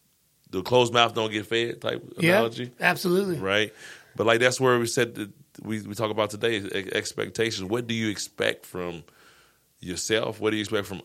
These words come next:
Speaker 1: others? Like, what should you expect in the work environment? What, what should you inspect, uh,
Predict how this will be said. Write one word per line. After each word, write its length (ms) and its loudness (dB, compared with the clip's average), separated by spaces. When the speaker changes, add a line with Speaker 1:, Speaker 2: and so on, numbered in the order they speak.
Speaker 1:
others? 500 0
Like, 120 -4
what 220 -2
should 260 -4
you 80 -2
expect 420 -4
in 80 -4
the 80 -6
work 300 0
environment? 520 2
What, 260 -2
what 160 -6
should 280 -8
you 120 -2
inspect, 800 -2
uh, 420 0